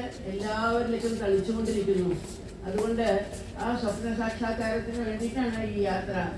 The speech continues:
നീ തീർച്ചയായിട്ടും പോകണം" എന്ന് അനുഗ്രഹിക്കുകയാണ്. ആ അനുഗ്രഹം കിട്ടിയതിനോട് കൂടിയാണ് അദ്ദേഹത്തിന് മനസ്സിലൊരു പൂർണ്ണമായിട്ടുള്ള ഉറപ്പ് വന്നത്. അങ്ങനെ അദ്ദേഹം യാത്രയ്ക്ക് പുറപ്പെട്ടു.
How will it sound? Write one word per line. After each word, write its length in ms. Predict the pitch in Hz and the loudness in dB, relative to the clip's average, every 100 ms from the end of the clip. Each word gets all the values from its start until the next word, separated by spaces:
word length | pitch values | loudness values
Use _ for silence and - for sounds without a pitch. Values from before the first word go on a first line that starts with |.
| - - - | -8 -8 -4
നീ 100 | 208 196 | 0 4
തീർച്ചയായിട്ടും 680 | 208 226 302 247 220 226 208 202 | 4 4 2 2 2 -2 -2 0
പോകണം" 440 | 196 196 226 190 - - - - | 2 2 2 2 2 -6 -10 -2
എന്ന് 240 | 202 220 196 196 190 - - | 0 2 2 2 0 -8 -4
അനുഗ്രഹിക്കുകയാണ്. 760 | 180 175 202 202 196 196 175 147 - - - - - - 214 | 0 2 6 6 4 0 0 -4 -6 -10 -12 -12 -12 -8 -4
ആ 40 | 277 277 240 | -2 -2 0
അനുഗ്രഹം 420 | 226 247 269 277 | 2 4 4 4
കിട്ടിയതിനോട് 560 | 247 - 247 254 254 247 226 | 2 4 4 4 4 2 -2
കൂടിയാണ് 500 | 220 226 214 208 196 160 - - 170 | -2 2 2 4 4 2 -4 -10 -6
അദ്ദേഹത്തിന് 520 | 185 190 196 196 208 247 - 190 | -2 2 2 2 0 -2 -4 -4
മനസ്സിലൊരു 520 | 185 - 214 202 202 185 | -4 -2 0 0 0 -2
പൂർണ്ണമായിട്ടുള്ള 720 | 185 185 214 208 190 185 180 180 190 175 | -4 0 2 2 2 0 0 0 -2 -4
ഉറപ്പ് 300 | 156 165 220 190 | -4 -4 -2 -2
വന്നത്. 300 | 151 131 - - - - - - - - 190 | -2 -4 -6 -10 -12 -12 -12 -12 -14 -2 2
അങ്ങനെ 280 | 208 247 277 294 208 | 2 2 -2 -2 -2
അദ്ദേഹം 380 | 196 196 220 262 - - | 2 2 2 0 -2 -6
യാത്രയ്ക്ക് 440 | 214 196 208 196 214 | -4 -2 -2 -4 -2
പുറപ്പെട്ടു. 440 | 202 196 196 185 | -2 -2 -2 0